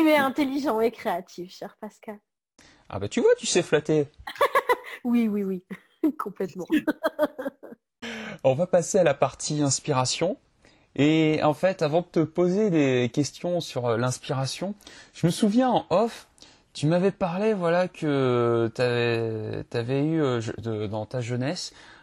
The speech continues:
Speaker 2: voilà, une grosse activité, euh, au niveau des concerts.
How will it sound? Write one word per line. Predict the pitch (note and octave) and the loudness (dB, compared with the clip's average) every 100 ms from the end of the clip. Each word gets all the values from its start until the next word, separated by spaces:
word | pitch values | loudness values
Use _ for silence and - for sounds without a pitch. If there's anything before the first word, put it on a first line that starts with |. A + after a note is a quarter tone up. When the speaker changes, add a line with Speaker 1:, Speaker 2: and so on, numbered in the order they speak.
| - | -6
Speaker 2:
voilà, | B2 C#3+ | -2 2
une | C#3 | 0
grosse | B2+ D#3+ F3+ | 0 -2 -4
activité, | E3 E3+ D#3 - | -8 -6 -6 -2
euh, | F#3 D#3+ | -2 0
au | C3 | 0
niveau | C3 C#3 | 0 2
des | A#2+ | 0
concerts. | - D3 - E3+ F3+ | 0 -4 -4 -6 -8